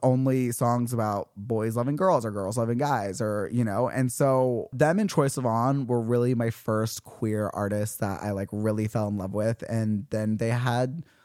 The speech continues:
songs that they were singing about boys, and they were good songs. And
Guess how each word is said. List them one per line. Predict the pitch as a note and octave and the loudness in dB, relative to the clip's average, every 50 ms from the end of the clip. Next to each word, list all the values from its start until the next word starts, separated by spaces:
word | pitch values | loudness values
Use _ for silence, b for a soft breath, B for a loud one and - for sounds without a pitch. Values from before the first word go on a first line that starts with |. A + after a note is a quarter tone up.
| b b b b b - | b b b b b -8
songs | - - C3 C#3+ D3+ D#3 | 0 2 2 4 4 2
that | D#3 D3 | 0 0
they | - D#3+ | 2 2
were | D#3+ D#3+ | 2 2
singing | - E3+ D#3+ F3+ F#3 F#3 | 0 0 2 2 2 4
about | F3+ F#3+ F#3+ E3+ | 2 2 2 2
boys, | D3+ F#3+ A#3+ - - E2 - - - - - - _ _ | 4 4 4 4 4 2 -4 -8 -12 -14 -16 -18 _ _
and | - C#3+ D3+ D3+ D#3 D#3 D#3 D#3 D#3 D3+ D3 b b b b b b b b b b b _ _ - | 2 2 4 4 4 4 4 4 2 2 0 b b b b b b b b b b b _ _ -2
they | C#3+ D3+ F3 | 2 4 4
were | F#3 F#3+ E3 | 4 4 6
good | A#2+ F#3+ B3 B3+ - | 6 6 6 6 4
songs. | - C#3+ A2 E2+ A#1 A#1+ - - - - - _ - | 0 -4 -6 -6 -8 -10 -12 -12 -12 -14 -16 _ -4
And | - D3 D#3 D#3 D#3 D#3 D#3 D#3 D#3 D3+ D3+ D3+ D3+ C3+ D3+ | 0 2 2 4 4 4 4 4 4 4 2 2 2 0 0